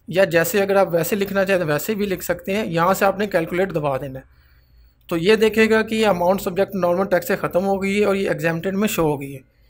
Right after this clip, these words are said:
ये इसलिए है क्योंकि जितनी भी आप बाहर से डॉलर पाकिस्तान में मंगाते हैं as a freelancer के तौर पर तो वो टैक्स से मुबर्रा है, वो exempted from tax है।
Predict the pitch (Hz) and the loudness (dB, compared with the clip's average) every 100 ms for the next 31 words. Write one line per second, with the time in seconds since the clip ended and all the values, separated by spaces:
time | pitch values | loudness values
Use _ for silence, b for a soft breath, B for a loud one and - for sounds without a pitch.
0 | _ _ - - 196 - 226 220 220 220 | _ _ -10 -4 -4 0 2 4 4 2
1 | 208 208 165 185 220 226 220 196 - 160 | -2 -2 -4 0 0 4 4 2 0 2
2 | 175 180 180 165 165 180 165 160 165 170 | 4 4 0 2 2 2 0 -2 -2 -2
3 | 165 147 151 151 196 180 - 156 160 156 | -2 -4 -4 -4 -2 0 -2 -4 -4 -2
4 | 156 151 143 190 190 175 156 196 190 196 | -2 -4 -4 -4 -4 -2 -4 -2 -4 -2
5 | 175 196 196 175 - 208 170 147 143 147 | -2 -2 0 -4 -2 -4 -2 -4 -6 -8
6 | 147 - _ _ _ _ _ - 170 - | -10 -14 _ _ _ _ _ -8 -2 -2
7 | 165 165 175 180 190 208 220 170 139 - | 0 0 0 0 0 0 0 -2 -4 -8
8 | 131 | -14